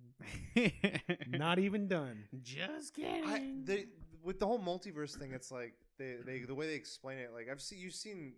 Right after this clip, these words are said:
Speaker 3: so many different explanations. Especially this year, there was another film with multiverse in the title, but other films have done it too with, like, the idea of multiple versions of you, uh, in existence. I love the explanation that they're like, "Oh, so there's some, oh, Samus is looking, like,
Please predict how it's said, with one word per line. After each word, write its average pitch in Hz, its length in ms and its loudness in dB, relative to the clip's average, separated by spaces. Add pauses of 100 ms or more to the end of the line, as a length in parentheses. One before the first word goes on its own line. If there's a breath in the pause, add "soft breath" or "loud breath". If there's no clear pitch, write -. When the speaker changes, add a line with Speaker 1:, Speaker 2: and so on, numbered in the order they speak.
Speaker 3:
so - 200 -6
many 165 140 -4
different 139 220 -8
explanations. 131 520 -2
Especially 185 360 -4
this 135 200 -6
year, 143 100 -2
there 135 100 -4
was 117 100 -8
another 127 260 -2
film 110 320 -8
with 107 180 -12
multiverse 120 480 -8
in 113 60 -14
the 101 140 -16
title, 110 260 -12 (480)
but 139 100 0
other 165 220 0
films 160 280 -6
have 131 120 -8
done 131 160 -6
it 113 140 -12
too 127 180 -10
with, 120 180 -14
like, 110 140 -8 (100)
the 120 80 -10
idea 113 300 -6
of 107 80 -8 (100)
multiple 110 600 -12 (480)
versions 127 400 -4
of 107 120 -6
you, 110 200 -4
uh, 107 120 -6 (120)
in 110 60 -8
existence. 107 560 -12 (840 soft breath)
I 147 160 6
love 165 400 0
the 175 80 0
explanation 139 800 -4
that 131 140 -12
they're 127 140 -6
like, 120 180 -8 (580)
"Oh, 170 180 2
so 156 140 -2
there's 156 240 -2
some, 160 220 -4 (100)
oh, 156 80 -2
Samus 165 280 -4
is 143 120 -10
looking, 131 240 -8
like, 113 140 -4